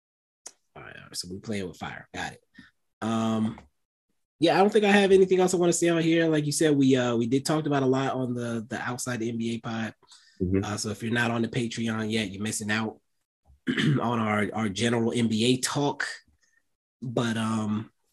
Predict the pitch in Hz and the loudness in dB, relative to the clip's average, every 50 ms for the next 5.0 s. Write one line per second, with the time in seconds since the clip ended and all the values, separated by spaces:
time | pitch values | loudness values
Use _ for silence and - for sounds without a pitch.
0 | _ _ _ _ _ _ _ _ _ - - - 131 139 143 139 131 123 123 127 | _ _ _ _ _ _ _ _ _ -12 -4 0 4 4 6 6 6 4 4 4
1 | 127 131 131 127 - - 131 120 117 113 113 - 143 135 131 127 113 - - - | 4 4 4 2 0 0 0 0 0 0 -2 -2 -4 -4 -4 -4 -4 -6 -6 -8
2 | 117 117 - 143 131 123 113 107 - - 139 139 127 123 110 107 101 90 95 107 | -8 -6 -2 -2 -2 0 -2 -4 -4 -4 -4 -2 -2 -2 -4 -6 -6 -6 -6 -6
3 | 107 107 110 107 107 104 92 98 113 123 135 139 - 151 135 135 139 131 131 131 | -4 -2 -2 -2 -2 -2 -4 -4 -4 -2 -2 0 0 0 2 2 2 2 2 2
4 | 127 127 120 123 - - 127 127 - 110 92 87 95 107 - 131 147 165 190 - | 4 2 2 0 -2 -4 -8 -8 -8 -8 -8 -4 -4 -2 0 2 2 0 0 -4